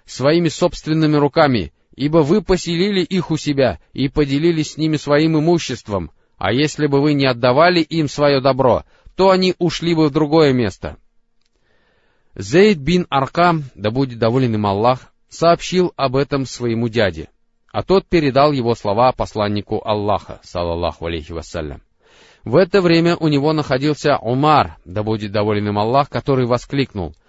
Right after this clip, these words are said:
"Вели Аббаду бин Бишру убить его". Посланник Аллаха, саллаллаху алейхи вассалям, сказал: "О, Умар, а что же будет, если люди станут говорить, что Мухаммад убивает своих сподвижников? Нет,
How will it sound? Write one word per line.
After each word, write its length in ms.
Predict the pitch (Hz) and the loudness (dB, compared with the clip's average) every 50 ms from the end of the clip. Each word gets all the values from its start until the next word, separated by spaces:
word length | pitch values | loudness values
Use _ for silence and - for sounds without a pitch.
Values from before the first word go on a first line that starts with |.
| _ _ - _ _ _ _ | _ _ -20 _ _ _ _
"Вели 360 | - 107 113 143 160 175 190 185 | -6 -2 0 2 2 4 2 2
Аббаду 680 | 127 117 139 156 151 131 127 180 185 175 151 147 156 | 2 0 -2 -2 -2 0 4 6 6 6 6 4 0
бин 280 | 143 135 165 165 151 135 | 0 0 0 0 0 0
Бишру 540 | 123 160 190 170 - - 156 151 143 - - - | 0 -2 -2 -2 -2 0 2 2 2 2 0 0
убить 400 | 156 165 151 151 170 156 - - | -2 -2 0 -2 -2 -4 -2 -4
его". 320 | 131 120 110 98 80 82 - _ _ _ _ _ _ _ _ _ | -2 0 0 0 0 -2 -8 _ _ _ _ _ _ _ _ _
Посланник 540 | 117 107 - - 151 147 143 143 135 - - | -6 -4 0 2 2 4 4 2 0 -2 -2
Аллаха, 500 | - 135 135 135 143 143 139 - 160 147 | 0 0 2 4 2 2 2 0 -4 -6
саллаллаху 640 | 139 - - 117 110 107 107 107 110 107 - - 113 | -4 -2 -2 0 2 2 2 2 2 0 0 -2 -2
алейхи 280 | 107 107 104 - - | -2 -2 -4 -4 -4
вассалям, 480 | 110 104 101 - - 135 123 120 120 113 | -4 -4 -4 -4 -4 -2 -2 -2 -4 -4
сказал: 440 | - - 123 107 98 101 87 80 - _ _ _ _ _ _ _ _ _ | -6 -6 -6 -4 -2 -4 -4 -4 -8 _ _ _ _ _ _ _ _ _
"О, 220 | - - 170 185 | 0 4 4 4
Умар, 480 | 165 160 160 160 156 143 127 104 87 - - _ _ _ _ _ _ _ _ | 4 4 2 2 4 4 2 2 0 -4 -16 _ _ _ _ _ _ _ _
а 120 | - 120 | -4 -4
что 240 | 117 - - 185 185 | -4 -2 0 2 2
же 120 | 151 170 | 2 2
будет, 320 | 160 151 165 170 165 156 - | 0 0 2 2 0 0 0
если 340 | 139 147 143 - - 151 147 | 0 -2 -2 0 0 0 0
люди 320 | 131 123 139 156 151 151 | 2 2 0 0 0 -2
станут 400 | 147 - - 156 151 147 147 131 | -4 -2 0 2 2 2 2 -2
говорить, 500 | 120 117 127 123 127 131 147 160 - - - _ _ _ _ | -2 -2 2 2 2 2 2 0 -4 -6 -14 _ _ _ _
что 260 | - - - - 165 | -20 -8 0 2 2
Мухаммад 640 | 170 165 160 139 - - 156 160 175 175 170 160 - - | 4 4 2 0 0 0 0 2 2 2 0 0 -2 -4
убивает 540 | - 156 143 143 151 131 131 143 151 151 139 | -2 -2 0 2 2 4 4 4 4 4 2
своих 300 | - 131 131 131 143 139 | 0 -2 -2 -2 -2 -2
сподвижников? 840 | - - 165 160 156 165 190 180 143 135 110 - - 82 - - _ _ _ _ _ _ _ _ _ _ _ - | -4 -2 -2 -2 0 -2 -4 -4 -4 -6 -8 -8 -10 -14 -16 -16 _ _ _ _ _ _ _ _ _ _ _ -8
Нет, 440 | 107 110 123 135 135 110 - - | -4 0 0 2 0 0 -2 -8